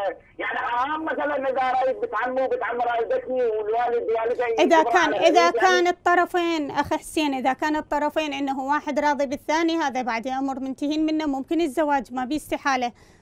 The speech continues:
Speaker 1: نعم، بس هي ما بيها شيء حرام مثلًا.
Speaker 2: لا، لا، ليش حرام؟
Speaker 1: يتبعون الشيء هذا حرام قطعًا يعني.
Speaker 2: لا، ما بي حرام، ما طول البنية والولد إنه متوافقين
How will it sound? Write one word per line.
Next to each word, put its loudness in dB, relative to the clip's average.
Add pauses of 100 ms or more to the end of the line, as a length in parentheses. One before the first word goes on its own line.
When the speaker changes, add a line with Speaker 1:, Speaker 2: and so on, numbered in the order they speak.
(1080)
Speaker 1:
نعم، -6
بس -2
هي -2
ما 0
بيها -2
شيء -4
حرام -2
مثلًا. -2
Speaker 2:
لا، 2
لا، 2
ليش 0
حرام؟ 2
Speaker 1:
يتبعون 0
الشيء -6
هذا -2
حرام -4 (200)
قطعًا -2
يعني. -4 (240)
Speaker 2:
لا، 0 (340)
ما 6
بي 6
حرام، 2
ما 4
طول 0
البنية -2
والولد -2
إنه -4
متوافقين 0